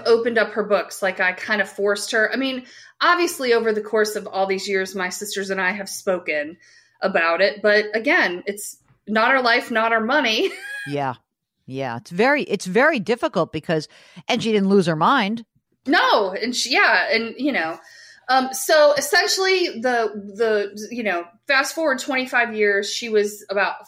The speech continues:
Speaker 1: thirty-five thousand dollars in credit card debt.
Speaker 2: Oh.
Speaker 1: She had about, uh, two hundred thousand dollars left. And when her advisor retired, you know, she got bounced around to all these different places and ended up with some young buck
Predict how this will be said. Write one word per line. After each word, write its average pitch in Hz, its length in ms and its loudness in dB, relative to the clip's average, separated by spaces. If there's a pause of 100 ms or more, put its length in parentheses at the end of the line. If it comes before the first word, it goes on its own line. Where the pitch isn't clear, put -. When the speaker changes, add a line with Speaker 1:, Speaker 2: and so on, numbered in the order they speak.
Speaker 1:
thirty-five 277 600 0
thousand 226 300 -4
dollars 220 260 0
in 233 80 -10
credit 196 320 -4
card 180 220 -6
debt. 165 240 0 (260)
Speaker 2:
Oh. 247 500 2 (380)
Speaker 1:
She - 380 -2
had 277 360 2
about, 220 460 2 (160)
uh, 113 60 -8 (480)
two 320 260 -4
hundred 302 300 2
thousand 254 380 0
dollars 220 440 0
left. 202 680 0
And 226 140 -2
when 233 280 -4 (260)
her 220 500 2 (260)
advisor 233 560 0
retired, 220 720 0
you 226 80 -8
know, 208 120 -2
she 208 120 -6
got 190 200 -2
bounced 226 380 2
around 202 500 0
to - 120 -14
all 202 140 0
these 208 180 0
different 208 280 -8
places 208 400 -2
and 196 160 -6
ended 208 200 -2
up 202 200 0
with 185 120 -6
some 190 420 -2 (440)
young 240 460 0
buck 208 340 2